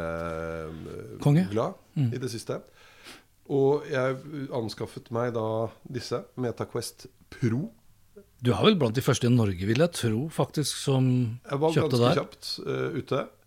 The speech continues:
Speaker 1: Du, det må jeg si.
Speaker 2: Ja.
Speaker 1: Da ble jeg, det jeg ble <laughs> først mest imponert over, for det er ikke så ofte det skjer, eh, med pakkeleveranser.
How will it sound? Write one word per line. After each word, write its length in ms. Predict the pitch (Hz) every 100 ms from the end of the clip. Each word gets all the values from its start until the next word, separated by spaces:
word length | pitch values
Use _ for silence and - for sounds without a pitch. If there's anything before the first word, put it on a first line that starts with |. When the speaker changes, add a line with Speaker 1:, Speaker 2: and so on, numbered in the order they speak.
| _ _ _ _
Speaker 1:
Du, 140 | 110 143
det 360 | 107 95 110
må 100 | 110 123
jeg 20 |
si. 200 | 117 98 - _
Speaker 2:
Ja. 80 | 127
Speaker 1:
Da 200 | 117 120
ble 140 | 113 120
jeg, 320 | 113 107 113
det 80 | 113
jeg 120 | 113
ble 160 | 120 120 113 117
<laughs> 280 | 117 - -
først 320 | 120 - -
mest 200 | 110 107
imponert 360 | 107 92 92 85
over, 220 | 98 180 - - - - -
for 100 | -
det 80 | 117
er 60 |
ikke 100 | -
så 60 | 127
ofte 160 | - 95
det 160 | 95
skjer, 340 | - 92 101 107
eh, 260 | - 98 98
med 180 | 98 101
pakkeleveranser. 720 | 92 95 87 82 90 - 202